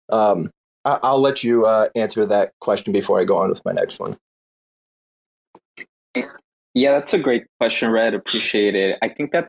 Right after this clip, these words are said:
Speaker 2: there's different layers up to that answer. And what I mean by that is that we, the, the first layer is we want to know about every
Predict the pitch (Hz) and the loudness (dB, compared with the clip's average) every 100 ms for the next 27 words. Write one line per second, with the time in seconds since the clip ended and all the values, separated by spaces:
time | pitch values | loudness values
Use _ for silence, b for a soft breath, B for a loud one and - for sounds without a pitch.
0 | - 147 - - 131 - 123 104 98 104 | -2 -2 -2 -2 -2 0 -2 0 2 2
1 | 110 110 110 - - _ _ _ _ - | 2 0 -2 -8 -12 _ _ _ _ -2
2 | - - 113 101 - 98 113 - - 139 | -2 -2 0 0 0 -2 -2 -4 -2 0
3 | 131 123 - _ - 104 101 101 98 - | 0 0 -4 _ -6 -2 -2 -2 -4 -6
4 | - 117 117 127 156 151 127 110 107 - | -2 0 2 2 2 2 2 0 0 0
5 | 107 101 98 117 131 - _ _ _ _ | 0 0 -2 0 0 -2 _ _ _ _
6 | _ - 120 - 117 - 170 160 143 120 | _ -4 -4 -4 -4 -2 -2 0 0 0
7 | - 131 135 135 113 - 113 104 104 101 | 0 -2 0 -2 -4 -4 0 2 2 0
8 | 101 98 107 110 107 104 104 107 | 0 2 2 2 2 2 0 -2